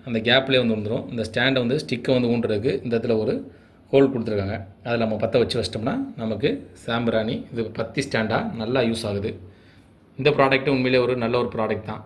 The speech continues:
ஏன்னு கேட்டிங்கன்னா வந்து, வீடுகள்ல நீங்க அதிகப்படியா பயன்படுத்தினீங்கன்னா, இதுல வந்து நீங்க அந்த சாம்பல்லாம் வந்து இதுல விழுந்துரும். அதை நீங்க பயன்படுத்திக்கலாம். நம்ம நார்மலா வந்து எப்பொழுதுமே ஒரு பத்த வச்சதுக்கப்புறம் கூட ஸ்டிக்கை வந்து நீங்க வச்சிடணும்.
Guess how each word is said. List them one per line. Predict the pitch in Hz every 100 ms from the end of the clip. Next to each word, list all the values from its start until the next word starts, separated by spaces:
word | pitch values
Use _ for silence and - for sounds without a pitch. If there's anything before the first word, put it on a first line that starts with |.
| -
ஏன்னு | 120 117
கேட்டிங்கன்னா | 113 113
வந்து, | 110 110 147 - - - -
வீடுகள்ல | 131 143 120 113
நீங்க | 131 113 104
அதிகப்படியா | 117 123 123
பயன்படுத்தினீங்கன்னா, | 113 117 117 104 98 98 - -
இதுல | 117 117
வந்து | 117 127
நீங்க | 117
அந்த | 107
சாம்பல்லாம் | - 120 127 123 120
வந்து | 110 123
இதுல | 113
விழுந்துரும். | 110 107 104 98 - - _ _ -
அதை | 123
நீங்க | 113 110 120
பயன்படுத்திக்கலாம். | 120 101 101 104 - - - - _ _ _ - - - - - - -
நம்ம | 123
நார்மலா | 117 139 143 139
வந்து | 131
எப்பொழுதுமே | 123 131 147 254 -
ஒரு | 123 117
பத்த | 107 120 147
வச்சதுக்கப்புறம் | 139 127 117 110 117
கூட | 110 202 - - - - - - - - _ _ - - -
ஸ்டிக்கை | - - 131 160
வந்து | 127
நீங்க | 127 113
வச்சிடணும். | 104 107 101